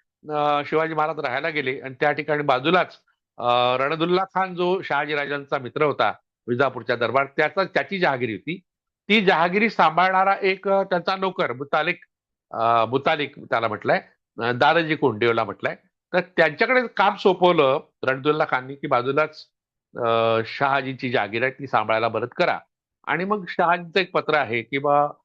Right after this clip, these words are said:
अ, माझा मुलगा, अ, शिवबा आणि पत्नी जिजाई त्या ठिकाणी येते आहेत, त्यांना मदत करा. म्हणजे दादोजी कोंडिवने अशा तऱ्हेने,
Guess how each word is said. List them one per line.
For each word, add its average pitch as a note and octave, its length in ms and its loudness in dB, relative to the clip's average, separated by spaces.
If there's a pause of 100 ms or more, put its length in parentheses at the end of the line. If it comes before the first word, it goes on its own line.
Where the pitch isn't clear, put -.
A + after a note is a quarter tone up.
(220)
अ, - 80 -8
माझा C3+ 320 -2
मुलगा, C3 440 -2 (280)
अ, G2 540 -10
शिवबा C3+ 440 6 (380)
आणि C3+ 500 2
पत्नी B2+ 560 -2
जिजाई G#2+ 560 0 (400)
त्या D3 120 2
ठिकाणी C3 340 -4
येते A#2+ 240 2
आहेत, G#2 140 2 (140)
त्यांना A#2 200 -2
मदत D#3+ 180 -2 (100)
करा. E2+ 180 -2 (100)
म्हणजे G3 180 -4 (180)
दादोजी B2 340 2
कोंडिवने E3 400 0
अशा C#3+ 220 2
तऱ्हेने, C3+ 560 -2